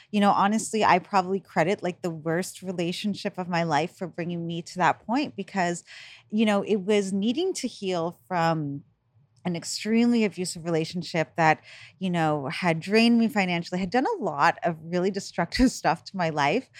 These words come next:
and, you know, seeking different ways to kind of deal with that. I had P T S D from it. I had a lot of things that were triggering emotions that even though I'd been clean and sober for, like, probably, like, six years at this point,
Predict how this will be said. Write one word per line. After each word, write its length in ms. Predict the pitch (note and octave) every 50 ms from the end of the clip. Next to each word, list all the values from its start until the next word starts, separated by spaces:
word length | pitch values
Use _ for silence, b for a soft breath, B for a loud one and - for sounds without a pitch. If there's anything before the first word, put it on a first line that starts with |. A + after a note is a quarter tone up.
| B B B B B B B _ _
and, 480 | - A3+ A3+ G#3+ G#3+ G#3+ G#3+ G#3 F#3+ - - _
you 160 | G#3+ A3 B3
know, 380 | A3+ G#3+ G#3 G3 F#3 F3 E3 -
seeking 440 | - - - D4+ C4+ - C#4+ C#4 A#3
different 320 | B3+ A#3 - A#3 A3 -
ways 440 | F3+ F3+ F#3 F3 F3 E3+ F3 E3+ -
to 120 | - -
kind 280 | - - G3 F#3+ F3 F3
of 120 | E3+ C#3+
deal 160 | D#3 E3+ D#3+
with 100 | D#3+ F3
that. 160 | D#3+ C3+ F2 A#2
I 40 |
had 220 | F3+ F3+ G3 F3 -
P 160 | - - A3+
T 200 | A3 - - A3+
S 160 | G#3+ G3+ -
D 160 | - F#3 F3
from 200 | D#3+ _ F3+ E3+
it. 60 | F3 D#3+
I 60 | E3
had 220 | F3 F3+ G3 G3+
a 60 | G#3+
lot 420 | A3 G#3+ F#3 D#3+ D#3+ E3+ F3+ F#3 - -
of 140 | F#3+ F3
things 420 | _ _ E3+ D#3+ D#3+ D#3+ E3 - B B B B B B B B
that 340 | F#3 F3 G3 F3+ F3 E3 C#3+
were 240 | F3 F3 F#3 F3+ F3
triggering 600 | E3 - - - C#4 C4+ B3+ E4 D4+ C#4+ B3 A3+
emotions 800 | G3 F3+ F3 E3+ F#3+ C4 B3 - - G#3 F#3 F3 F3 F3 E3+ - B B B B B B - -
that 440 | F#3+ F3 G3+ F#3 F3 F3 E3+ E3 -
even 280 | - A#3 A#3 C#4 C4
though 180 | B3+ B3 A3+ A3
I'd 180 | G#3 G3+ G3 F3+
been 280 | G3 F#3+ F#3 G3 F#3+
clean 440 | - - - - G#3 F#3+ F#3 G3 G3+
and 140 | G#3 G3+ F#3
sober 380 | - - F3 E3+ D#3+ F#3+ G3+
for, 180 | F#3+ _ - G3+
like, 240 | F#3 E3+ D#3+ D#3+ _
probably, 480 | - - F3 D#3 D#3+ F3 G3 G#3+ G3
like, 160 | F3 E3 D#3+ -
six 320 | - - E3 - - -
years 180 | D3+ D#3 D#3+ D#3
at 80 | D#3+
this 140 | - G#3 -
point, 300 | _ _ A3+ A3 A#3 A3+